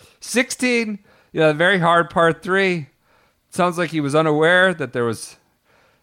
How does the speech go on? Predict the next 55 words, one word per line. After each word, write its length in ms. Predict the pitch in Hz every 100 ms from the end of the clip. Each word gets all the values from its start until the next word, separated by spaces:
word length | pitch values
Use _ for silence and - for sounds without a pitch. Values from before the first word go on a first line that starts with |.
| _ -
I 160 | 104
don't 120 | 151 151
know, 200 | 147 135
eight 240 | 151 165
inches 380 | 160 165 - 143
of 100 | 107
pitch 340 | - 170 170 185
back 420 | 135 147 185 -
off 240 | 147 165 -
the 80 | 123
greens. 280 | 131 202
Like, 100 | 156
oh, 400 | 151 294 294 87 101
I 120 | 160
don't 100 | 247
know 140 | 208
wh-, 180 | 180 160
when 160 | 151 240
or 80 | 190
how 200 | 165 185
that 160 | 170
happened. 500 | 160 208 - 240 226
So, 200 | - 180
it 100 | 196
seems 240 | 170 185 208
like 160 | 190
he 80 | 170
blamed 500 | 156 135 156 165 175
the 260 | 143 123 104 _ _ _ _ _
shaper, 560 | - - 170 202 226 226
if 140 | 190
I'm 120 | 135 143
reading 180 | 170 160
between 280 | 147 165
the 60 | 151
lines, 420 | 135 151 202 202
or 80 | 160
the 140 | 113 110
m-, 400 | 110 127 113 104
builder. 420 | 139 196 202 208
I 140 | 151 185
don't 160 | 208
know. 300 | 175 180 185
It 100 | 147
seems 240 | - 165 170
like, 240 | 156 131
yeah, 140 | 104
that 160 | 123 170
wasn't 200 | 208 180
supposed 260 | - 185 -
to 60 |
be 120 | 156
like 280 | 190 196 190
that, 340 | 202 196 202 - -
but 300 | 147 -